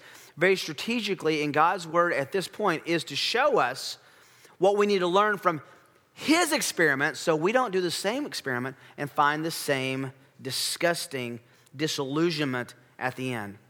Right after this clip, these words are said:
Tonight, he's looking at stuff. Look at verse four. He says, "I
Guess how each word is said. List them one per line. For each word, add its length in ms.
Tonight, 440
he's 200
looking 500
at 380
stuff. 580
Look 180
at 100
verse 220
four. 360
He 120
says, 440
"I 500